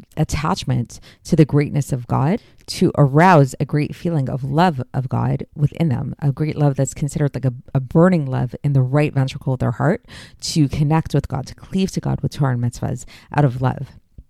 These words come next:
which is, wh-, why is this connect? Why does this happen during Kriya Shema and during prayer? Because this is what Kriya Shema, if you read the Kriya Shema, the words of the Shema, which come from the Torah, as well as the blessings of the Shema that come before it and that come after it, which come,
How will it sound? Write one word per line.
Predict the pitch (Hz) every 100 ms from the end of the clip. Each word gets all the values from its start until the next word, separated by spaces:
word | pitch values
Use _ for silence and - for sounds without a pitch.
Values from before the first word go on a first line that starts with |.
| _ _ _ _ -
which | 156 -
is, | 151 131 -
wh-, | - 147 156
why | 160
is | 160 156
this | 151
connect? | - 143 -
Why | 143 156 170
does | 160 160
this | 156 -
happen | 135 131 143
during | 131 135
Kriya | 127 139 131
Shema | -
and | 131 123
during | 131 123 - _ _
prayer? | - 135 143 277 - - -
Because | 156 156
this | 156 165
is | 156 -
what | 160 -
Kriya | - 151 135
Shema, | 185
if | 151 139
you | 127
read | 156 208 156
the | 151
Kriya | - 156 175
Shema, | - 202
the | 156
words | 123 147 160
of | 139
the | 127
Shema, | - 226 202 - -
which | 151 160 -
come | 170
from | 147 139
the | 131
Torah, | - - 180 127 151 214
as | 147 143
well | 143 147
as | 143 139
the | 151
blessings | 127 139 170 - 131 120
of | -
the | 131
Shema | - 131 123
that | 131
come | - 127
before | 123 - 127
it | 131
and | 123
that | 120
come | - 127
after | 180 - 127
it, | 120 135
which | 131 -
come, | 139 127